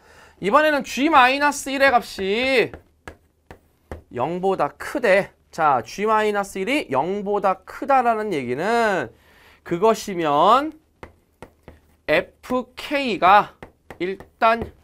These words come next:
영이 되어야 합니다. 그쵸? 그 영이 되는 값이 얘인 K 값이 마이너스 일보다 작은 K 값이 존재하냐? 지금 그걸 물어보는 거야.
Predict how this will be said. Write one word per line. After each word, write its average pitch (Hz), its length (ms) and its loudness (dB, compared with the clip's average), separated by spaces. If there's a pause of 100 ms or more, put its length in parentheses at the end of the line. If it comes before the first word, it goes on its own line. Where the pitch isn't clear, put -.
영이 143 460 -2
되어야 151 340 0
합니다. 131 500 -6 (340)
그쵸? 202 580 2 (440)
그 233 400 -2
영이 175 300 0
되는 170 260 -4
값이 262 480 -4 (180)
얘인 214 460 -4 (480)
K 240 420 -6
값이 - 540 -8 (300)
마이너스 139 600 -4
일보다 135 560 4 (380)
작은 160 640 0
K 220 260 -4
값이 190 200 -8
존재하냐? 151 680 -4
지금 135 160 -14
그걸 190 240 -4
물어보는 123 420 -8
거야. 120 240 -8